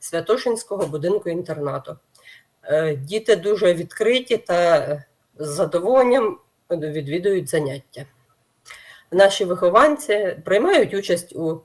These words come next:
обласних та регіональних конкурсах, здобувають почесні місця.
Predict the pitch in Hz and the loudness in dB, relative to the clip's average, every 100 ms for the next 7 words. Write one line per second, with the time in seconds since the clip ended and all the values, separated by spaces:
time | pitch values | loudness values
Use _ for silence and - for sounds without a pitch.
0 | _ _ _ _ 151 151 175 - 240 311 | _ _ _ _ -4 0 -2 2 2 2
1 | - 185 175 160 151 - - - 143 - | 0 0 2 2 0 -4 -14 -18 -18 -18
2 | _ _ - 165 165 170 185 254 247 233 | _ _ -2 0 2 2 4 4 4 0
3 | - _ _ 165 160 151 151 135 143 135 | -6 _ _ -2 0 -2 -8 -8 -8 -10
4 | _ _ _ 156 147 139 143 190 226 247 | _ _ _ -6 -6 -4 2 6 6 4
5 | 233 - _ _ _ _ _ _ - 147 | -2 -20 _ _ _ _ _ _ -10 -4
6 | 185 196 170 165 165 - - | -4 -2 -4 -4 -8 -12 -12